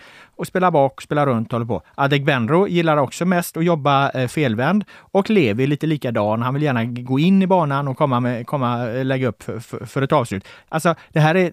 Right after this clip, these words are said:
otroligt skickliga fotbollsspelare, alla de här tre. Det är, och det är klart att de här kommer göra sina mål. Norrköping kommer ta sina poäng.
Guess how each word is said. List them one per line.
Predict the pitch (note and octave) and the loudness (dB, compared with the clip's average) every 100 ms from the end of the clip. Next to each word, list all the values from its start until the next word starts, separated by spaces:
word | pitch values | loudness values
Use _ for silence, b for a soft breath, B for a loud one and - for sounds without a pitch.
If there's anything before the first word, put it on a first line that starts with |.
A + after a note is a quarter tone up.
| _ | _
otroligt | E3 - G3+ C#3 B2 | -4 0 0 2 -2
skickliga | - D#3+ B2 A2+ | -4 -4 -6 -4
fotbollsspelare, | D3 _ G2+ - A2 C3+ F3 E3 | -6 _ -10 -6 -4 0 0 0
alla | E3 A#2 | 0 0
de | B2 | 0
här | A2+ | -2
tre. | G#2 G2+ G2 | -2 -6 -6
Det | |
är, | C3+ C3+ - - | -6 -6 -10 -4
och | D3+ D#3+ | -4 -2
det | D3 | -4
är | |
klart | E3+ C#3+ | -2 -4
att | C3+ | -4
de | D3 C#3 | -4 -4
här | B2 | -6
kommer | A2+ B2+ G#2+ | -8 -6 -4
göra | A#2+ G#2+ | -4 -6
sina | - B2+ | -6 -6
mål. | B2+ F3+ A3 B B B | -2 0 0 B B B
Norrköping | D#3 D3+ B2 B2 | 0 0 -2 -6
kommer | C3+ A#2 | -4 -4
ta | A2+ A2+ | -4 -6
sina | B2 A#2 | -6 -8
poäng. | - C3 D3+ F#3 | -6 -2 0 0